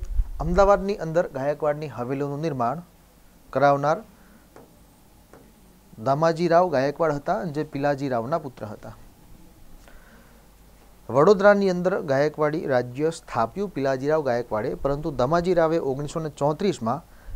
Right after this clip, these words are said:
વડોદરાને ગાયકવાડની રાજધાની ઘોષિત કર્યું અને ત્યાર પછી અમદાવાદમાં ઓગણીસો આડત્રીસ ઓગણચાલીસની આસપાસ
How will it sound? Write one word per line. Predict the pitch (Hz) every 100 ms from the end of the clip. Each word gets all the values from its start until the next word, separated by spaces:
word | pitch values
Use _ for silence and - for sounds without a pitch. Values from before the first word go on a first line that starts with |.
| -
વડોદરાને | 113 143 165 151 156 151
ગાયકવાડની | 127 131 139 139 143
રાજધાની | 120 110 123 156
ઘોષિત | 127 110 101 -
કર્યું | 104 117 - - - - - -
અને | 143
ત્યાર | 139 165 180
પછી | 180 170 - 175
અમદાવાદમાં | 135 135 135 127 123 156
ઓગણીસો | - 131 139 147 - 151
આડત્રીસ | 156 127 123 123 143 135
ઓગણચાલીસની | 120 127 127 120 117 131
આસપાસ | 127 151 151 - 113 143